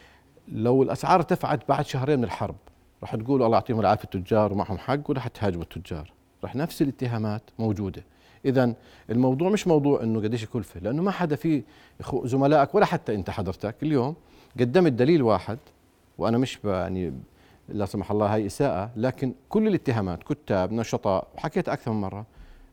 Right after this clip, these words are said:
أنا تابعت وبتابع وبحترم الرأي الآخر، ال-، ال-، ال-، النقد البناء المحترم بعيد عن التجريح والشيطنة، ولا واحد قدم دليل على صحة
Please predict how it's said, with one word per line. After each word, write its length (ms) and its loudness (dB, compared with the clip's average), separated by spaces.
أنا 120 4
تابعت 440 0
وبتابع 500 0
وبحترم 600 -2
الرأي 160 2
الآخر، 460 0
ال-، 280 -8
ال-، 160 -6
ال-، 160 -6
النقد 300 -2
البناء 440 0
المحترم 420 -6
بعيد 140 -2
عن 80 -2
التجريح 560 -6
والشيطنة، 1080 -6
ولا 220 2
واحد 440 -4
قدم 260 -2
دليل 300 -2
على 160 -6
صحة 260 -10